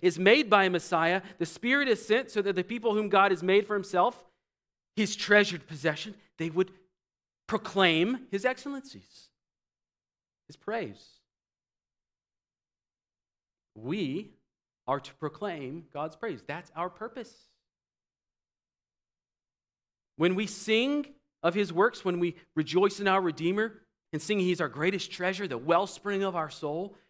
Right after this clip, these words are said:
we are proclaiming his excellencies. When we pray to him and confess our sins to him, and we praise him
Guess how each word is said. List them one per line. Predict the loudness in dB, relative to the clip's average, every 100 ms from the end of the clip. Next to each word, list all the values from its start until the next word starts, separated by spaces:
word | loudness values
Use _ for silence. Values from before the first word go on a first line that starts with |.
| _
we | 0 2
are |
proclaiming | 2 0 -4 -4 -4 -2 -2 -2
his | -2 -4 -4 _
excellencies. | -10 -8 -2 0 0 -4 -18 -20 -20 -20 -20 _ _ _ _ _ _ _ _ _ _ _ _ _ _ _ _
When | 0 2
we | 2
pray | -2 -6 -2 0
to | -2
him | -6 -14 -16 _ _ _ _ _ _ _ _ _ _ _ _ _ _ _ _ _ _ _ _ -16
and | -14
confess | -14 -12 -10 -8 -8
our | -12
sins | -8 -8 -8
to | -12
him, | -14 -14 -20 _ _ _ _ _ _ _ _ _ _ _ _ _ _ _
and | -8 -6
we | -8
praise | -10 -14 -6 -4 -4 -10
him | -14 -14 -16